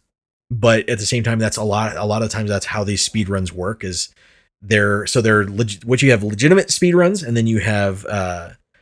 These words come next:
the, uh, cheese, you know, anything goes speed runs. So they, they always do two different kinds.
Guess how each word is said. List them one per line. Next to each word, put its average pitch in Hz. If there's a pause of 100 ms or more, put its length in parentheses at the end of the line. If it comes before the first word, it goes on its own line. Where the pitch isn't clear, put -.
(240)
the, 98
uh, 87
cheese, 117
you 101
know, 95
anything 123
goes 104
speed 87
runs. 80
So 98
they, 104 (100)
they 113
always 131
do 120
two -
different 123
kinds. 98